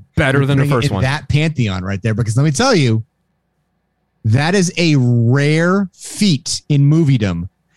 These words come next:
Speaker 2: to say that the sequel is better than the original. Now, there are some great sequels out there,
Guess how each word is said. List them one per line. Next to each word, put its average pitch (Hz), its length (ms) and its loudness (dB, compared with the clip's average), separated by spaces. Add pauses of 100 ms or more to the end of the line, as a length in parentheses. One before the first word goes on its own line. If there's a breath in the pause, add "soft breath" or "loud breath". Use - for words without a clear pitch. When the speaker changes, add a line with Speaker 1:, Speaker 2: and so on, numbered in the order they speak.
(180)
Speaker 2:
to 135 140 2
say 135 340 0
that 127 280 0
the 123 300 2 (120)
sequel 123 1120 -2 (840)
is 127 240 2
better 117 720 0 (320)
than 120 200 2
the 120 160 4
original. 117 540 0 (1800)
Now, 127 200 2
there 156 200 2
are 190 60 2
some 180 220 2
great 139 400 2
sequels 170 520 0
out 107 260 0
there, 110 280 0